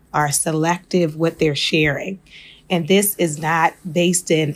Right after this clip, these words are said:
in anxiety or fear, but when I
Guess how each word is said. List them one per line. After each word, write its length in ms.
in 240
anxiety 960
or 140
fear, 640
but 220
when 280
I 200